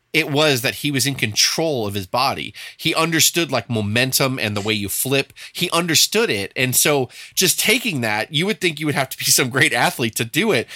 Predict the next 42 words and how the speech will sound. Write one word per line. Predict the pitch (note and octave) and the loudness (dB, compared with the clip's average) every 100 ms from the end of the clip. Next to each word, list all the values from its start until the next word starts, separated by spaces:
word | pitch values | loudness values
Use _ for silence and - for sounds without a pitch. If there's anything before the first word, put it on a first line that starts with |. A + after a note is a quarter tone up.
| - | -6
But | - C#3 | -2 -2
Foley | - F3+ G#3 | 0 0 0
was | G3 D3 | 0 0
always | - D#3+ F3+ F3 | 0 0 0 0
like | D#3+ D3 | -2 -2
this, | C#3+ - - | -6 -6 -6
I, | F2+ C#3 E3+ | -2 0 2
I, | E3 E3+ | 2 2
I'm | |
not | E3 A#3 - | 0 0 0
trying | F3+ | -2
to | |
be, | C#3 B2+ - D3+ E3 | -2 -4 -6 -10 -4
he'll | E3 F#3+ | -2 0
say | G3 | 2
it | E3+ | 0
himself, | B2 A3+ A#3 - - - - | 0 0 0 0 -6 -16 -6
like, | D#3+ | -2
a | D3 | -2
roly-poly | B2 D3 E3+ D#3+ E3 E3 D#3 | 0 2 0 0 -2 -2 0
kind | D#3+ C3 | -2 0
of | |
body, | C3+ F3 G3 A#2 - - - | 2 2 2 -2 -6 -14 -4
but | D#3+ | -2
he | |
was | D3+ | 2
so | - - G3 F#3+ B2 | 2 4 2 0 -6
gifted | - A3+ - A2 F#2 - | -2 0 0 -4 -6 -4
and | C3 | -2
he | C3+ - - | 0 -2 0
understood | E3 F#3+ D3+ - G#3+ F#3 B2 A#2+ - - _ | 0 2 2 2 2 2 2 -2 -12 -20 _
just | D#3 - | -4 -2
the | C#3+ | 0
way, | C3+ B2+ | 2 2
mo-, | A#2+ - | 0 -2
like | A2+ | -2
I | A2+ | 0
said, | D3+ A#2 | 0 -2
momentum | G2 G#2+ A#2 | -2 0 0
worked | B2 B2 - | 0 -4 -4
and | |
everything, | C#3 C#3+ E3 F3 | -4 -2 -4 -6